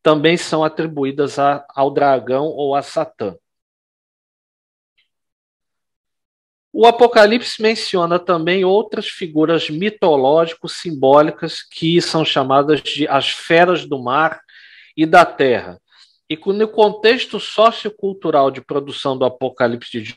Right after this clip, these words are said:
João, fazem referência ao Império Romano e a toda a religião que Roma procurava propagandear, é, em meio à sua ideologia imperial.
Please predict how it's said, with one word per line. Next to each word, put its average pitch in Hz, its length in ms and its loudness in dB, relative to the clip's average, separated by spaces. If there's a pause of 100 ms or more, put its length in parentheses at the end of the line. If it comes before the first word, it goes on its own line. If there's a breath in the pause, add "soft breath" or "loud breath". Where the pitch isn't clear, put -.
João, 147 400 4 (460 loud breath)
fazem 190 380 6
referência 170 840 2
ao 170 220 2
Império 170 360 -2
Romano 190 800 -2
e 214 360 -4
a 165 120 0
toda 226 640 2 (280 soft breath)
a 175 80 4
religião 170 960 -2 (520)
que 202 460 -4
Roma 208 680 2 (440)
procurava 165 760 2 (200)
propagandear, 185 1200 -2 (760)
é, 147 540 2
em 170 120 -6
meio 175 520 -4
à 160 120 0
sua 160 380 -2
ideologia 175 1120 -2
imperial. 170 800 -2